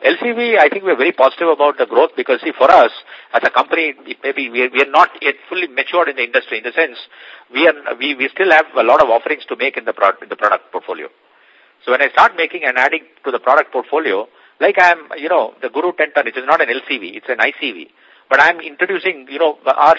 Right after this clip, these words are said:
share in the I C V business has actually gone up. We were, uh, you know,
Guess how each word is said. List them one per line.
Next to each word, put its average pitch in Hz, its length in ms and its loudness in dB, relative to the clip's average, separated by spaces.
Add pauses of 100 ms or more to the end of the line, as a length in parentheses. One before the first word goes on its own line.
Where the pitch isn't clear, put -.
share 175 260 4
in 160 140 -6
the 147 100 0
I 131 160 0
C 170 80 -8
V 165 120 -8
business 151 280 -10
has 151 100 -2
actually 160 280 -2
gone 175 180 0
up. - 120 -2 (360)
We 131 80 -6
were, 156 140 2 (120)
uh, 131 40 -4
you 127 140 -6
know, 147 100 -4